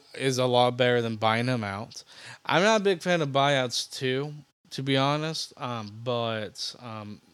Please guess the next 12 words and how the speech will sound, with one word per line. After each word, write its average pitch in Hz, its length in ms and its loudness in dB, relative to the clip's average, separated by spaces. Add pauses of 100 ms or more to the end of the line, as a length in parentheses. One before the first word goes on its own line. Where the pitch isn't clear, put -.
(240)
th-, 135 180 -10
there 127 220 -4
might 120 420 -4
be 123 140 -4
some 120 320 0
instances 113 640 -6
where 107 100 -6
you 104 200 -8
probably 107 580 -6
have 95 360 -10
to. - 180 -10 (600)
Um, 95 520 -10